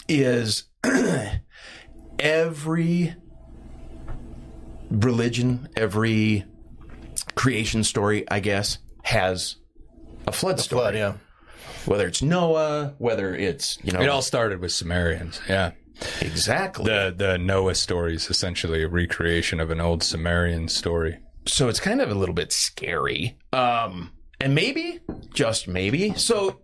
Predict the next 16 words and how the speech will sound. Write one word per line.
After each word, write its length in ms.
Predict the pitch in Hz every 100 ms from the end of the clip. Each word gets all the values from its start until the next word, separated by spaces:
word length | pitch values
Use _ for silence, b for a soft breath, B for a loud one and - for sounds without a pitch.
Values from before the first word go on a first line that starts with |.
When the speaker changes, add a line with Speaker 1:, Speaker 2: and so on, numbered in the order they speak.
| _
Speaker 1:
you 100 | 175
have 80 | 202
to 60 | 165
think 180 | 160 131
about 220 | 107 92
this. 200 | 92 -
New 80 | 170
York, 340 | 160 147 143
San 180 | 139 127
Francisco, 640 | 123 123 117 - 113 110 -
L 180 | 123 113
A, 120 | 98
coastal 400 | - 147 135 107
places 360 | 104 98 85 -
for 220 | - 95
sure. 560 | - - 165 71 52